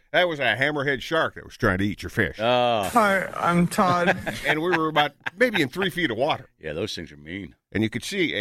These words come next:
Speaker 1: a, uh, part of the fish where the,
Speaker 2: Yeah.
Speaker 1: uh, hammerhead did nip him a little bit.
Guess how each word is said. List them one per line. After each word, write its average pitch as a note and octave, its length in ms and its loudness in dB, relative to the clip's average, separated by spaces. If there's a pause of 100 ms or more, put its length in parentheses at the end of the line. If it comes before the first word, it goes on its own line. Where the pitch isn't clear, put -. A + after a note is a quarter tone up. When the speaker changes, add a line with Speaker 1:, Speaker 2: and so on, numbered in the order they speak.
Speaker 1:
a, G2+ 80 -2
uh, F#2+ 40 -6
part D3 340 -4
of F#2 100 -16
the F2 60 -18
fish A#2 400 -4
where D2 180 -4
the, D2+ 140 -6
Speaker 2:
Yeah. D2+ 160 -4
Speaker 1:
uh, D2+ 60 -2
hammerhead G#2 580 -4
did B2+ 260 0
nip C#3+ 300 -2
him F#2+ 120 -6
a D#2+ 40 -12
little D#2+ 240 -20
bit. C#2+ 260 -12